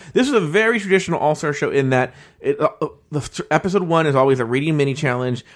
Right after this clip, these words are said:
followed by a talent show. The reading mini, mini challenge, Lori, first of all, let's talk about,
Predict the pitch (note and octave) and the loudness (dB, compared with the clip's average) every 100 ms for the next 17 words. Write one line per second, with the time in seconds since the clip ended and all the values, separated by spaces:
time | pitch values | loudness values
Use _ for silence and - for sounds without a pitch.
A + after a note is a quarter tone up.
0 | - - C3 C3+ B2+ A#2 A#2 A2 A#2 A2 | -16 0 2 2 2 0 0 -4 -6 -6
1 | - - A2 E2+ - - - D3+ E3+ A3 | -8 -8 -6 -8 -12 -20 -6 -4 0 2
2 | G#3 F#3 E3+ D3+ D#3+ C#3 C#3 A#2 A#2 A#2 | 4 4 2 2 0 0 -2 -4 -4 -4
3 | A2+ A#2 - - C4 B3 C3+ A2+ C3 - | -2 -2 -6 -2 -2 -2 -4 0 -2 -2
4 | - C#3+ B2+ A2 G#2 - | -8 -8 -4 -6 -6 -10